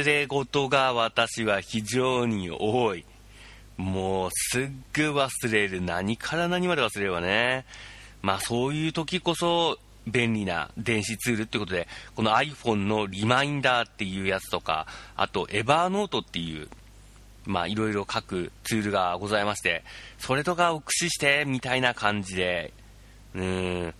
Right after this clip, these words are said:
あと、いつも出かけるときは、あれね、あの、いつも持ち歩く最低限、最-、これだけは必要っていう、こう、財布、鍵とかね、携帯みたいな。この三点セット、携帯と鍵と、そして財布。それあれば、まあ、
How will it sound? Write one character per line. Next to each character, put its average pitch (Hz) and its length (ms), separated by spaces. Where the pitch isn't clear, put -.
あ 107 120
と、 107 220
い 135 80
つ - 160
も 120 80
出 135 120
か 156 180
け 160 120
る 151 120
と 151 120
き 131 180
は、 98 340
あ 87 40
れ 87 120
ね、 135 220
あ 90 160
の、 85 220
い 120 80
つ - 140
も 113 120
持 101 180
ち 123 200
歩 113 180
く 107 160
最 131 200
低 147 160
限、 117 140
最-、 - 300
こ - 140
れ 151 60
だ 160 80
け 175 80
は 165 60
必 - 160
要 120 60
っ 110 40
て 101 120
い - 20
う、 85 40
こ 87 120
う、 - 20
財 101 320
布、 95 180
鍵 95 440
と - 80
か - 160
ね、 120 220
携 92 320
帯 87 180
み 95 60
た 80 140
い 78 100
な。 78 80
こ - 160
の 131 100
三 139 320
点 120 220
セ 104 100
ッ - 20
ト、 - 160
携 147 320
帯 135 200
と - 160
鍵 98 360
と、 - 160
そ 110 100
し - 60
て 131 100
財 120 220
布。 101 180
そ - 180
れ 170 120
あ 180 60
れ 170 120
ば、 135 120
ま 165 440
あ、 - 60